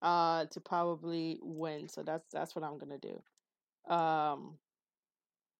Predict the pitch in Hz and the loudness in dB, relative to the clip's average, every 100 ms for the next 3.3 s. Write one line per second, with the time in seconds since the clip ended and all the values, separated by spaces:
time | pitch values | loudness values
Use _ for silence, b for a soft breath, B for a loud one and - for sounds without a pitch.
0 | _ - b b _ 196 202 220 220 214 | _ -20 b b _ 0 4 6 6 6
1 | 214 196 - _ _ _ - 196 220 214 | 4 0 -6 _ _ _ -6 0 2 6
2 | 220 214 196 196 226 254 214 196 185 180 | 6 6 4 4 4 4 4 2 0 0
3 | 175 160 - | 0 -2 -6